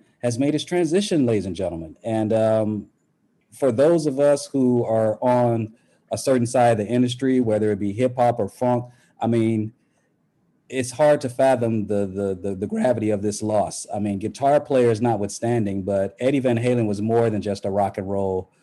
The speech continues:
uh, gu-, guitar god, you know, with all due respect. I mean, he was an icon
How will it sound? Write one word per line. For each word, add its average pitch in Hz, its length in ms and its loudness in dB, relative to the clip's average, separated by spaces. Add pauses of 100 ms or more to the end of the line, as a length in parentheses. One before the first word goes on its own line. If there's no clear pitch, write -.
(160)
uh, 95 220 -4
gu-, 101 180 -8 (140)
guitar 123 380 0
god, 90 340 -4 (340)
you 104 80 -4
know, 95 140 -2
with 98 120 -6
all 104 160 2
due 107 160 -2
respect. 98 480 -6
I 90 60 -6
mean, 95 180 -6
he 110 100 -2
was 113 120 -2
an 117 80 0
icon 117 560 0